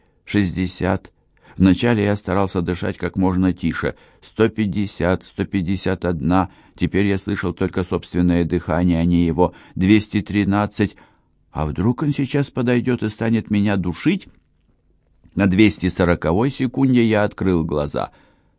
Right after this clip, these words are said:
Старик исчез. Реальный, нереальный, какая разница? Главное, я от него избавился. И тут послышался какой-то монотонный шум. Он был мне знаком, но я не сразу определил, что это.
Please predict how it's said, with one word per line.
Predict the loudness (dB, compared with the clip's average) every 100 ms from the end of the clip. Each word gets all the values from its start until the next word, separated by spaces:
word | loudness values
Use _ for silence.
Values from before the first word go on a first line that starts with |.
| _ _ _ _ _
Старик | -6 -2 2 0 0
исчез. | -2 -2 -6 -6 -8 -20 _ _ _ _ _ _ _ _ _
Реальный, | 2 4 4 4 4
нереальный, | 4 6 4 2 2 2 0
какая | -2 -4 0 0 0
разница? | -4 -6 -8 -10 -14 _ _ 0
Главное, | 2 4 2 4
я | 4 2
от | 0
него | 0 2 0
избавился. | 0 -2 -2 -2 -4 -8 -12 _ _ _ _ _ -20 -20 2
И | 2
тут | 4 0
послышался | 0 -2 0 -2 -2 -4 -4
какой-то | -6 -2 -2 0 2
монотонный | 4 4 0 0 0 2 2
шум. | 0 -2 0 0 -4 _ _ _ _ _ _ 2
Он | 2 4
был | 2 2
мне | 2 0
знаком, | 0 -2 -2 0 0 0 -6 _ _ _ _ _ _
но | 2
я | 2 0
не | -2
сразу | -4 -4 -2 -2
определил, | 0 0 0 2 0 -2
что | -6 -6
это. | -6 -6 -10